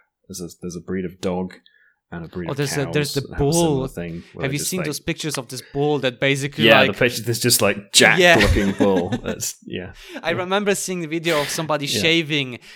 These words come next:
Speaker 2: those, like, the little hairs or so just to show how mu-, muscly the, those, uh, bulls are. It's
Speaker 1: Hmm.
Speaker 2: crazy, like
Speaker 1: Yeah.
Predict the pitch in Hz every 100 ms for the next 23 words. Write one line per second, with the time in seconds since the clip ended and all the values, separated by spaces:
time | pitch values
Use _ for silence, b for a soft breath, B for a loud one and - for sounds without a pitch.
0 | 170 - 139 - 127 127 131 135 143 127
1 | 143 143 139 139 127 120 - 135 139 -
2 | 139 - 143 139 151 143 139 139 135 131
3 | 131 135 143 147 135 139 - 160 143 151
4 | 143 143 143 139 - 147 143 147 135 B
5 | B 180 - 156 160 139 139 - 110 92
6 | 135 147 135 110 107 104 107 107 104 -
7 | b b _ - 82